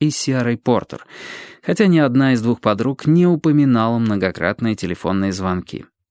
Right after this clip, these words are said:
Страйк вернулся к показаниям Тони Лендри, но они не проливали света на причины такой настойчивости Лулы. Во время конференции, сказал Лендри,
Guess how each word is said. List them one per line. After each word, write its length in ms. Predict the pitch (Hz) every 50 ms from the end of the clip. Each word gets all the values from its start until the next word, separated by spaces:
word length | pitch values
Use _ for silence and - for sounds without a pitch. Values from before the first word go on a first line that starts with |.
| _ _ _ _ _ _ _ _ _ _ _ _ _ _ _ _ _ _ _ _ -
Страйк 460 | - - - - 170 160 - - -
вернулся 460 | 160 170 170 175 165 156 151 - 175
к 80 | - -
показаниям 580 | 160 - 170 165 147 151 147 151 160 170 175
Тони 320 | - - 147 147 156 165 175
Лендри, 680 | 170 156 139 135 131 131 131 131 127 123 120 120 117 - - - -
но 160 | - 78 80
они 200 | 82 101 127 151
не 120 | 170 175
проливали 560 | 156 - 165 165 160 156 151 139 139 139 139 127
света 400 | - - 120 117 117 - 113 107
на 80 | 101
причины 460 | 95 - 101 90 - - 127 131 123
такой 300 | - 107 101 - - 110
настойчивости 800 | 110 104 98 92 - - 101 101 - - 101 98 92 - - 104
Лулы. 440 | 101 98 98 95 82 76 62 50 - - _ _ _ _ _ _ _ _ _ _ -
Во 100 | - 87
время 280 | 95 104 113 117 117 110
конференции, 800 | - 107 101 - - 92 90 104 131 143 131 - - 85 - -
сказал 480 | - - - 104 95 98 92 95 95 101
Лендри, 380 | 104 95 78 - - - -